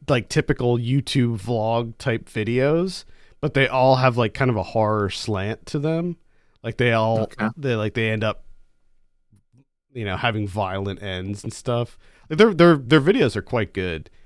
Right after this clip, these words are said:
Speaker 1: Um, and I, like, it's always impressive, like, the effects work that they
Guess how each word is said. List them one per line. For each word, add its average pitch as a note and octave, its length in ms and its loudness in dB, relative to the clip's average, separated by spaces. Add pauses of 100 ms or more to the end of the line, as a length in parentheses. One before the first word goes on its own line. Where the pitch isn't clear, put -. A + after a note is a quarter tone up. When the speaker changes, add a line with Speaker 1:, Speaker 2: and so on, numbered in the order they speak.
(200)
Speaker 1:
Um, G2+ 360 -4
and B2 120 -2
I, - 200 -8
like, C#3+ 240 -2 (720)
it's D#3+ 200 -2
always D#3 280 6
impressive, A#2+ 480 2
like, G#2+ 160 -2
the G#2+ 120 -2
effects - 640 -8
work A#2 320 -2
that A2+ 220 -4 (300)
they A2 480 -4